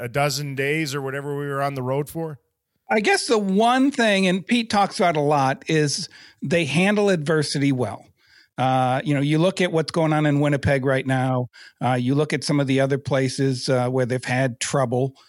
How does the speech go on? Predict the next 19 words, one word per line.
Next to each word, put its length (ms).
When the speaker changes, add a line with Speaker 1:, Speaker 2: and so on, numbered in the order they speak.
Speaker 2:
um, 520
and 560
adversity 560
can, 280
can, 400
you 100
know, 260
roll 340
up 180
into 160
three, 400
four, 260
or 60
five 300
losses, 460
or, 140
or, 240
you 160
know, 280